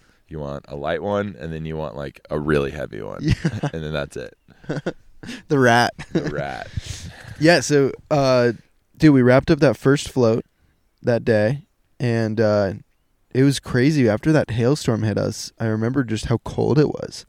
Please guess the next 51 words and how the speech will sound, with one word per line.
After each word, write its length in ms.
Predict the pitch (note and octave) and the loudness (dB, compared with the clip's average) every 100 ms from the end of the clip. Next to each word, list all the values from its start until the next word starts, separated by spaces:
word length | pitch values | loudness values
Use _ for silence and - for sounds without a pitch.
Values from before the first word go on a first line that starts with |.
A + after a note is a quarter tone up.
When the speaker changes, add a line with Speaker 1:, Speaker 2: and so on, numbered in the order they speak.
| _ _ _ | _ _ _
Speaker 2:
We 120 | C3 | -4
could 120 | B2 | -2
see 140 | - D3+ | 2 4
our 100 | B2+ | 6
breath. 340 | - C#3 - | 4 2 2
Remember, 220 | C#3 C#3 E3+ | 0 6 8
it 40 | |
was, 180 | E3+ D3 | 8 6
like, 120 | C3+ | 2
hot. 640 | - - - A#2 C3 - - - | 0 -14 -4 0 0 -2 -12 -2
Like, 80 | |
I 40 | B2 | 0
was 120 | C#3 | 2
wearing 180 | D3+ C3 | 2 0
a 40 | |
short 320 | A2+ - C#3 | -4 -2 -2
sleeve 180 | - D3 C3+ | 0 -4 2
Speaker 1:
Oh, 20 | |
Speaker 2:
shirt. 280 | C3 G#2+ - | 4 4 0
Speaker 1:
it 140 | D#2 | -6
was 200 | F2+ E2 | -6 -8
hot. 680 | - - - - - C#2+ C2+ - - _ - | -14 -20 -20 -12 -2 0 0 -4 -20 _ 4
That, 240 | F2+ A2+ - - | 6 6 2 4
earlier 400 | G2+ A#2+ D3 D#3 | 8 8 6 4
that 240 | C3+ G#2+ | 4 4
day, 380 | E2+ E2+ A2 A#2+ - - _ - | 4 4 4 2 -6 -20 _ 0
I 80 | F#2 | 4
was 180 | G2+ D#2+ | 4 2
sweating. 800 | - - - D#2 E2 F2+ D#2+ D2+ | -8 -8 -6 2 4 4 2 4
We 80 | G2 | 4
were 60 | B2 | 6
talking 240 | A2 A2+ | 4 4
about 160 | G2 F2+ | 2 4
jumping 280 | G2 G2 | 4 6
in 80 | F#2+ | 4
the 120 | E2 | 4
river. 500 | D#2+ F2 G2 G2 G2+ | 6 6 8 8 8
Like, 240 | F#2 D#2+ - | 6 2 -2
I 40 | |
was 120 | E2 | -8
like, 140 | D#2+ - | -10 -4
"Dang," 280 | F2+ D#2+ D2 | -4 -2 -4
I 60 | |
was, 200 | D#2+ D#2+ | -6 -6
like, 120 | D#2+ C#2+ | -8 -4
rowing 360 | D#2 D#2+ D#2+ | -2 0 0
down 160 | D#2 D2+ | -2 -6
the 60 | D2 | -4
river 220 | D2 D2+ | -4 -4
just 220 | C#2+ - - | -6 -10 -10
sweating. 540 | - D2+ D2+ D2+ D#2+ | -4 -2 -2 -2 -8